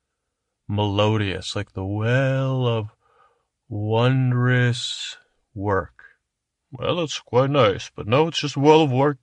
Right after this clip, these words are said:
because we go there. You look in the well. A scene starts to play out on the water, and then you find yourself immersed in the scene, and your assignment is transferred to you.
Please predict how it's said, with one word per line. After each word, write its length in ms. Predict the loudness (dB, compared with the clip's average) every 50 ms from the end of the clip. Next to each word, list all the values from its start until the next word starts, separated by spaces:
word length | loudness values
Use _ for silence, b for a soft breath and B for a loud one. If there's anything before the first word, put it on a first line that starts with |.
| _ _
because 260 | -10 -8 -6 -4 -4
we 100 | -4 0
go 180 | 2 4 4 6
there. 300 | 6 6 4 4 2 -2 _ _ _ _ _ _ _ _ _ _ _ _ _ _ _ _
You 200 | -8 -6 -6 -4
look 300 | -4 -2 -4 -2 -2 -2
in 120 | -2 -2
the 60 | -2
well. 520 | 0 0 0 0 0 -2 -4 -6 -10 -14 _ _ _ _ _ _ _ _ _ _ _ _ _ _ _ _ _ _ _ _ _ _ _ _ _ _ _ _ _ _ _ _ _
A 80 | -8 -6
scene 500 | -4 -2 2 2 4 4 4 2 2 0
starts 360 | -2 -2 -2 -2 -2 -4 -10
to 80 | -18 -8
play 200 | -4 -2 0 2
out 200 | 2 2 2 0
on 120 | -2 -4
the 80 | -4 -4
water, 420 | -6 -6 -6 -4 -4 -6 -6 -8
and 180 | -8 -8 -6 -6
then 100 | -6 -6
you 80 | -8
find 300 | -6 -4 -4 -4 -2 -4
yourself 380 | -6 -6 -4 -4 -4 -4 -4 -6
immersed 540 | -6 -4 -2 0 0 0 -2 -4 -6 -8 -8
in 80 | -8
the 60 | -8
scene, 520 | -8 -8 -10 -8 -6 -6 -6 -6 -6 -8 -10 _ _ _ _ _ _ _ _ _ _ _ _ _ _ _ _ _ _ -8
and 60 | -6
your 80 | -6
assignment 500 | -6 -4 -2 0 0 2 2 0 0 -2
is 140 | -4 -6 -8
transferred 720 | -8 -6 -6 -4 -6 -6 -8 -12 -14 _ -12 -12 -12 -12 -12
to 220 | -8 -6 -6 -6
you. 240 | -6 -8 -12 -18